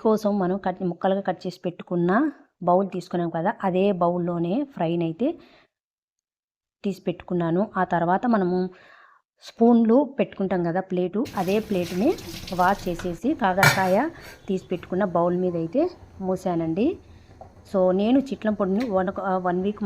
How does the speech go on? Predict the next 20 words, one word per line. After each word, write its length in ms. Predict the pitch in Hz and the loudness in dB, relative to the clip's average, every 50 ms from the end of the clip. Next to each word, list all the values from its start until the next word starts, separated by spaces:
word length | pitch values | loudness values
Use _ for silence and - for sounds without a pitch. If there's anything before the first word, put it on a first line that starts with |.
| 190 | 0
మాత్రమే 300 | 185 185 - 190 190 202 202 - | 0 0 0 -2 -2 -2 -4 -4
ప్రిపేర్ 280 | - 175 - 185 180 175 - | -10 -10 -8 -8 -8 -8 -8
చేసుకుంటానండి. 680 | 175 165 - - - 170 170 175 165 165 165 165 175 214 269 - - 185 | -10 -12 -10 -8 -8 -4 -4 -2 -2 -2 -2 0 0 -2 -2 -2 -4 -6
ఆ 20 | 180 - 180 | -6 -4 -4
తర్వాత 360 | 165 170 175 180 175 170 220 214 190 180 190 202 - 185 170 | -4 -2 -2 -2 -2 0 0 0 2 2 0 -2 -4 -4 -6
అంత 140 | 165 160 180 170 - | -4 -6 -6 -6 -4
టేస్ట్ 240 | 180 185 185 - 190 170 | -4 -4 -4 -4 -6 -6
పోతుంది 320 | 170 165 160 - 170 170 - - | -6 -8 -6 -6 -8 -8 -6 -4
కాబట్టి 400 | 170 160 160 170 160 - - 247 330 427 - - - - - - - - - _ _ _ _ _ _ _ _ _ _ 208 196 190 | -4 -4 -4 -6 -8 -2 2 2 2 2 0 -8 -18 -20 -20 -20 -20 -20 -20 _ _ _ _ _ _ _ _ _ _ -2 0 0
ఎక్కువైతే 380 | 190 - 208 196 190 180 190 190 - | 0 0 2 2 2 0 0 -4 -6
కొట్టి 180 | 185 165 - 190 175 - | -6 -6 -6 -8 -8 -8
పెట్టుకోను. 460 | 160 - - - 180 160 165 185 208 262 320 285 - - _ _ - - - - - - - - | -10 -12 -8 -6 -4 -2 0 4 4 4 4 2 -2 -10 _ _ -20 -20 -20 -18 -16 -16 -6 0
చిన్న 160 | 214 208 220 220 | 2 4 4 4
మిక్సీ 220 | 226 220 - - 214 196 | 2 0 -2 -2 0 0
నాకు 220 | 175 170 - 185 175 175 185 175 180 185 | 0 0 0 -2 0 0 0 0 0 -2
యూజ్ 180 | 190 190 185 - - | -2 -2 -2 -2 0
కాదు 160 | 175 170 180 - 170 | 0 0 0 -2 -2
కాబట్టి 400 | 160 165 170 170 - - 202 247 339 320 - - - 180 | -2 -2 -2 -4 -4 0 0 2 2 0 -2 -4 0 0
ఆ 20 | 180 170 160 | 0 2 2
గిన్నెలోనే 460 | 175 170 180 185 175 175 170 170 220 | 0 2 2 2 2 2 0 0 -2